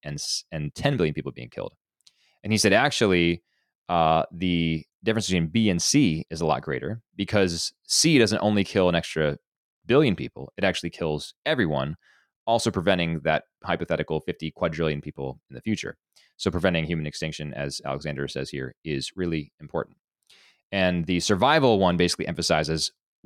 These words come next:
all we have to do is make sure that some subset of humanity survives, and that is how we will avoid, you know, the, the, the catastrophic end of the human race. The final one is trajectory change. And McCaskill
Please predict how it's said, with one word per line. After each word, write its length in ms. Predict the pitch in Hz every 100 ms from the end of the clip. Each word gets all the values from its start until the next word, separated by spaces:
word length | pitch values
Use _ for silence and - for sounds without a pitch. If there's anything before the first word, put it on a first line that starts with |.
| -
all 180 | 117 139
we 100 | 127
have 100 | 113
to 80 |
do 240 | 92 80 78
is 100 | 85
make 140 | 90
sure 160 | - 82
that 160 | 76
some 500 | - - 101 107 107 107 _ -
subset 440 | - 113 - 95
of 120 | 82
humanity 520 | 90 82 78 73 71 69
survives, 560 | - 76 85 87 85 80
and 100 | 76
that 120 | 76
is 100 | 76
how 140 | 76
we 80 | 73
will 200 | 71 69
avoid, 400 | 69 73 69 67 _ _ _ _ _ -
you 40 |
know, 120 | 71 67
the, 160 | - - _ - - _
the, 160 | 87 -
the 120 | 87
catastrophic 640 | - 90 87 - 78 - -
end 160 | 82 78
of 80 | 71
the 80 | 69
human 220 | 71 65
race. 280 | 50 - - _ _ _ - _ _
The 60 | -
final 360 | - 131 135 120
one 120 | 110
is 120 | 98
trajectory 600 | - 87 87 80 - 95
change. 460 | - 101 110 104 - _ _ _ _ _ _ _ _ -
And 160 | - 95
McCaskill 600 | 92 107 104 113 101 95